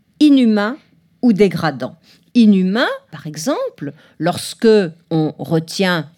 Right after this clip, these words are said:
en prison des détenus dont l'état de santé est incompatible avec une vie en prison.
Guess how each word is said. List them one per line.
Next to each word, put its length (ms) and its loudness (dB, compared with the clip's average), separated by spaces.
en 80 -4
prison 480 -4
des 160 -2
détenus 560 0
dont 220 -4
l'état 280 -2
de 80 -8
santé 460 -4
est 180 -4
incompatible 880 -4
avec 680 -4
une 160 -2
vie 420 -4
en 100 -2
prison. 520 -2